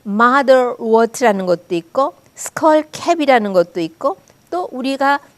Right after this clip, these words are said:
늘 복해서 어머니들, 우리, <clears throat> 어, 가정주부가 사용하는 마눌, 이런 것들이 다,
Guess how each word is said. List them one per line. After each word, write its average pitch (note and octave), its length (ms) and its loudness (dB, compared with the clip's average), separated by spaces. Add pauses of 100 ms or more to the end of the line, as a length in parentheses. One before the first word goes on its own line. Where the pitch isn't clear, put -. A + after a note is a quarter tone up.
늘 A#3+ 340 0
복해서 C4 680 0
어머니들, G#3 640 -6 (340)
우리, G#3 300 -4 (300)
<clears throat> - 640 -14
어, F3+ 180 -2
가정주부가 G3 840 -4
사용하는 G3+ 680 -6 (300)
마눌, A3 560 -4 (340)
이런 C4+ 340 -2
것들이 F4+ 420 -6
다, C4 320 -6